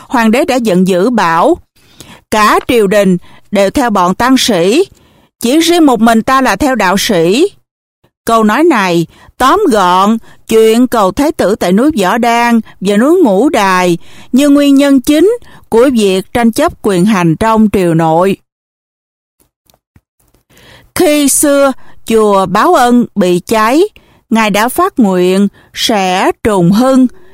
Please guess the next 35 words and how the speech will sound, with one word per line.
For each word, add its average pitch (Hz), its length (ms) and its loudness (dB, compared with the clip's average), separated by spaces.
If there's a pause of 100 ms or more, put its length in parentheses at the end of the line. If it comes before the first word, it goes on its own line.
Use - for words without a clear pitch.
(240)
nhưng 311 240 2
việc 226 220 0
này 208 160 0
đòi 190 180 0
hỏi 202 280 0
một 226 320 0
số 302 220 -4
tiền 180 220 -2
rất 269 260 -2
lớn 254 260 2
nên 240 160 2
Ngài 175 180 0
chưa 240 220 -2
hoàn 220 320 0
tất - 240 -6
được. 175 320 -2 (960)
Khi 294 280 0
trú 330 240 0
tại - 160 -2
núi 254 160 2
Ngũ 247 240 2
Đài 180 500 0 (280)
và 208 160 0
lui 262 220 2
tới 269 420 0 (100)
Kinh 262 180 2
Thành 220 220 0
Hoàng 175 340 0
Pháp, 269 420 -2 (400)
mục 220 200 0
đích 330 220 -2
chính 302 180 2
yếu 339 180 2
của 254 200 -2
Ngài 190 460 0